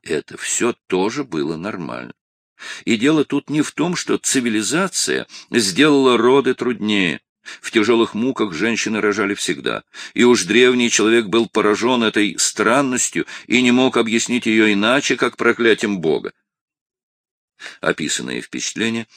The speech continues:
ложились на душу одно за другим, без перерыва, всё усиливая густоту красок. Однажды ночью я проснулся. Мне снилось,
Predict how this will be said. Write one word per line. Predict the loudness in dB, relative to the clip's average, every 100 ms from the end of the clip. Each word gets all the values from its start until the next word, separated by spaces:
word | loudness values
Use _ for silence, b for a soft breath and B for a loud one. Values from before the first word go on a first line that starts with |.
| B B
ложились | 0 2 2 0 0 -2 -4
на | -4 -2
душу | -2 -2 -4 -4 -4 -4 -6
одно | -6 -6 -6 -6 -6
за | -8
другим, | -8 -10 -6 -6 -4
без | -4 -6
перерыва, | -6 -6 -4 -2 -2 -4
всё | -4 -4
усиливая | -2 -2 -2 -2 0 2 0
густоту | -2 -8 -8 -8 -10 -10
красок. | -10 -10 -10 -10 -10 _ _ _ _ _ _ _ _ _ _ _ _ _ _ _ _ _
Однажды | -6 -6 -4 -6 -6
ночью | -6 -6 -4
я | -4
проснулся. | -4 -6 -8 -10 -14 -16 _ B B B
Мне | -4 -2
снилось, | -2 -4 -4 -4 -6 -10